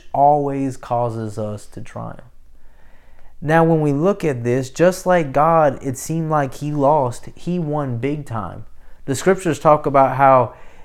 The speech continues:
Satan did not know what was being done, because if he had, he would not have crucified the Lord of glory.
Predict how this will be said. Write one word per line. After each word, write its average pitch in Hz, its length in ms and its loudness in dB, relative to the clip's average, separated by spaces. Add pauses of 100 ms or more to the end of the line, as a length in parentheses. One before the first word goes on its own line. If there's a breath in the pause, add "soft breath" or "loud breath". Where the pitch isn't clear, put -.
(200 soft breath)
Satan 165 540 4
did 156 180 2
not 147 340 0
know 123 500 -4 (280)
what 123 260 2
was 123 200 0
being 127 340 -2
done, 127 260 -2
because 120 400 -4
if 131 180 -4
he 120 120 -2
had, 131 340 0
he 123 140 -4
would 131 260 -4
not 120 280 -6
have 117 240 -6
crucified 110 800 -4
the 110 100 -4
Lord 107 300 -4
of 101 160 -12
glory. 131 440 -10